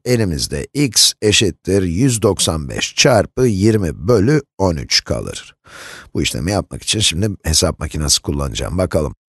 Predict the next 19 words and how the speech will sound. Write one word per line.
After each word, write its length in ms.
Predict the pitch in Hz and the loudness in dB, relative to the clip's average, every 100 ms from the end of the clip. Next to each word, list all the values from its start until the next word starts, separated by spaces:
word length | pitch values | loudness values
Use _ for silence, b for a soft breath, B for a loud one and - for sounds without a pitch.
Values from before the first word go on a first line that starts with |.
| _ _ _ | _ _ _
Yüz 200 | 117 110 | 0 4
doksan 380 | 117 - 117 95 | 4 4 0 0
beş 220 | 73 - | -2 0
çarpı 420 | - 107 85 123 | 2 4 2 0
yirmi 400 | 113 107 110 104 | 2 2 4 2
bölü 200 | 82 64 | 0 -4
on 240 | 87 139 104 | 0 2 2
üç 320 | 120 - - - | 0 0 -2 0
eşittir 640 | 120 110 87 - 127 143 - 113 | 2 2 2 0 2 2 0 0
üç 360 | 117 - - | 0 0 0
yüz 320 | 90 123 101 | 2 0 0
lira. 300 | 87 82 67 - _ B B B B B - | 0 0 -2 -8 _ B B B B B -4
Yüz 180 | 82 | -4
doksan 420 | 60 - - 57 107 | -4 -6 -6 -4 0
beş, 600 | 123 - - - - - | 2 2 2 0 -2 0
on 140 | 110 | 0
üç 200 | 67 - | 2 2
ile 140 | 170 135 | 4 6
bölünür. 420 | 123 98 67 | 4 4 0